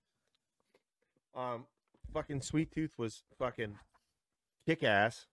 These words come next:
Um, I thought, I thought that was relatively accurate. Like, when he was chasing him and then, like, the bombs just shooting it out all over the place from the little thing that's on the top that goes back and forth on the spring.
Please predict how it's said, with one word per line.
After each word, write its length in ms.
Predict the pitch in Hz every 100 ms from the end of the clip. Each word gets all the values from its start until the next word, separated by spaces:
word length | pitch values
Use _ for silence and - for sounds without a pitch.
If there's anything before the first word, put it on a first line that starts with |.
| _ _ _ _ _ _ _ _ _ _ _ _ _ _ _ _
Um, 560 | 113 113 107 98 95 95 _ _ _ _ _ _ _ _ _ _ _ _ _ _ _ _ _ _ _ -
I 80 | 107
thought, 200 | 135 135 - _ 113
I 100 | 117
thought 180 | 135 127
that 140 | 117
was 120 | 113
relatively 680 | 107 110 113 107 113 104 98
accurate. 440 | 92 92 - 104 -
Like, 220 | 104 110 _ _
when 140 | 127 123
he 60 |
was 120 | 120 -
chasing 400 | - 123 - 127
him 120 | 120
and 160 | 104 104
then, 160 | 110
like, 180 | 107 104
the 100 | 101 92
bombs 460 | 107 107 110 117 - _ _ _ -
just 180 | 123 -
shooting 500 | - 127 127 117 117
it 100 | 127
out 200 | 113 127
all 220 | 110 117
over 160 | 123 117
the 80 | 107
place 300 | - 113 -
from 180 | 113
the 80 | 104
little 320 | 101 110 101 - _ _ -
thing 140 | 123
that's 180 | 113 95
on 80 | 113
the 60 | 104
top 300 | 120 113 -
that 80 |
goes 160 | 101 95
back 220 | 110 104
and 100 | 101
forth 260 | 117 113 -
on 60 |
the 80 | 104
spring. 420 | - 123 123 131